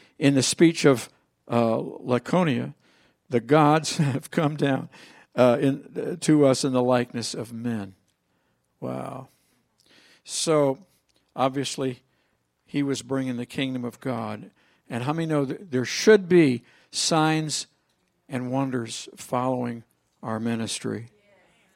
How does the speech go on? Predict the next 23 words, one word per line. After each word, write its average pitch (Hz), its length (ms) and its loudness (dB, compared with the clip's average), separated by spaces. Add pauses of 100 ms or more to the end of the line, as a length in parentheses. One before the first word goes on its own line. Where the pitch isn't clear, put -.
(400)
Lean 165 240 0
over 156 240 4
and 131 80 -2
tell 147 180 2
the 131 80 0
person 135 380 0
next 127 200 -4
to 135 100 -2
you, 131 40 0
"God 127 240 0
wants 123 300 -6
that 117 180 -8
for - 140 -18
you." 110 260 -12 (1800)
Now 139 120 0
let's 175 220 4
look 196 140 6
at 190 100 2
Proverbs 175 480 6
four 165 240 2
twenty 156 380 -6
through 147 160 -8
twenty-three. 131 540 -14